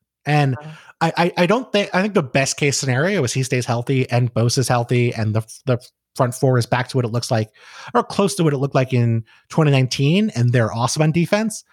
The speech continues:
Speaker 1: But, like, I just can't. If I was a Niners fan, I would be very scared to count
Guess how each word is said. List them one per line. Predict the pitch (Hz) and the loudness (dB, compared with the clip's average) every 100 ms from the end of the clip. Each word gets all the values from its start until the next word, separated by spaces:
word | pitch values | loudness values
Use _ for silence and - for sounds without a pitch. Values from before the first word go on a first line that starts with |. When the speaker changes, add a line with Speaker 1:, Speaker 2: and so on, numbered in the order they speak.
| _ _ _ _ - | _ _ _ _ -4
Speaker 1:
But, | 233 - _ _ _ _ _ _ - - - 139 | -4 -6 _ _ _ _ _ _ -20 -20 -16 -4
like, | 147 139 - - | -4 -4 -6 -4
I | |
just | 156 165 - | -2 -4 -4
can't. | - - 147 147 117 _ _ _ _ _ _ _ | -8 -2 0 0 -2 _ _ _ _ _ _ _
If | 160 | 0
I | 214 | 2
was | 247 | 2
a | 196 | 2
Niners | 175 160 143 | 2 0 0
fan, | 131 120 117 | 0 0 0
I | 127 135 | 0 2
would | 135 123 | 0 0
be | 123 | 0
very | 110 113 117 | 2 2 2
scared | 107 - 98 92 92 - - - _ | 0 -2 -2 -2 -4 -12 -20 -20 _
to | - | -6
count | - - 139 | -4 0 0